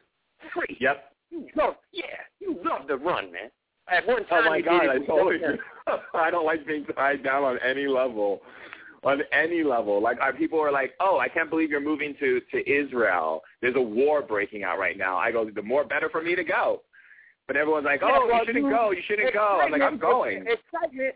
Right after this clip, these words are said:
Speaker 1: excitement is your addiction. You know, Aries in the fifth place.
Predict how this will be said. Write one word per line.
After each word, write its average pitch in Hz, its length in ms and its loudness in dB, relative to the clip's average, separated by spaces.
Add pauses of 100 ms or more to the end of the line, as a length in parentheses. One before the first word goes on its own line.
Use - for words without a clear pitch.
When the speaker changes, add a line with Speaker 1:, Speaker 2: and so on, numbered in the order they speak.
Speaker 1:
excitement 233 600 -2
is 202 160 2
your 240 200 0
addiction. 202 540 -4 (120)
You 208 140 -6
know, 185 280 2
Aries 214 400 2
in 185 140 2
the 170 160 2
fifth - 240 0
place. 208 340 2